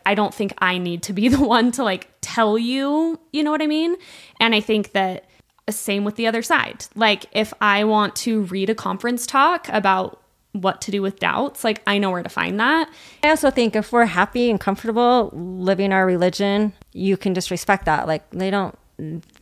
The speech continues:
Speaker 2: they're in a good place. So why
Speaker 1: Yeah.
Speaker 2: would I try to change that? If they had questions, they can come to me, or vice versa. And I feel like that's where we all have our agency, and let's just respect that everybody has their agency to choose
Speaker 1: Totally.
Speaker 2: and,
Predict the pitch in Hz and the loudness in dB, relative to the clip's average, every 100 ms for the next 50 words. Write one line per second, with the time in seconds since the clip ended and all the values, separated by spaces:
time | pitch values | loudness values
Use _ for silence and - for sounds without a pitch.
0 | _ _ 170 180 233 226 214 - 226 180 | _ _ -4 2 4 4 2 0 2 2
1 | 165 - 208 185 185 190 185 180 180 175 | 0 -4 0 2 4 6 6 4 2 0
2 | - 175 160 - 214 202 190 208 185 - | -2 -2 -2 -4 -2 -2 2 4 4 2
3 | - 240 - 214 202 190 - 175 - 180 | 0 0 0 0 2 2 0 -2 -2 -4
4 | 170 165 170 - 156 - 233 240 247 - | -4 -6 -8 -6 -6 0 2 4 4 0
5 | - - _ - 180 170 160 - 170 160 | -14 -20 _ -2 2 2 0 -4 -2 -2
6 | - 170 151 160 _ _ _ _ - 175 | -2 -2 -2 -4 _ _ _ _ 2 2
7 | 175 170 - - - 170 - 175 170 165 | 2 0 -4 -12 -6 -4 0 2 2 2
8 | 170 175 170 170 165 160 165 160 180 214 | 0 2 2 4 4 4 4 2 2 2
9 | 190 220 - 165 165 165 190 - 180 - | 0 -2 -4 -4 -4 -6 -6 -6 -6 -2
10 | 175 - 170 - 175 175 - 170 156 185 | -2 0 -4 -2 -4 -2 -2 0 -2 -4
11 | - 160 160 - 175 - 170 175 180 185 | -4 -4 -6 -4 -4 -2 0 2 2 0
12 | 165 160 165 | 0 2 0